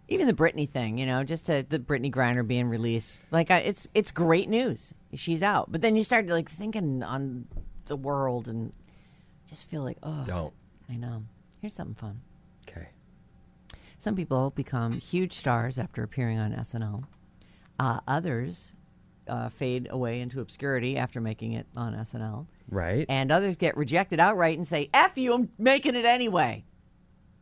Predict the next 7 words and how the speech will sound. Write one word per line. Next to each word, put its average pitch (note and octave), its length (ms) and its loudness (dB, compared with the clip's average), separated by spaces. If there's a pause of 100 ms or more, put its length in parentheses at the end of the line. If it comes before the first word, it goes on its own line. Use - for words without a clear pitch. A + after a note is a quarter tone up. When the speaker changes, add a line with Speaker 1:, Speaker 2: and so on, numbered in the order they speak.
(400)
Speaker 1:
So D3 100 -6
here G#3 140 -4
are A3+ 60 -4
some C#3 180 -6
examples. A2 540 -6 (120)
Jim E3 280 -2
Carrey. G3 420 -4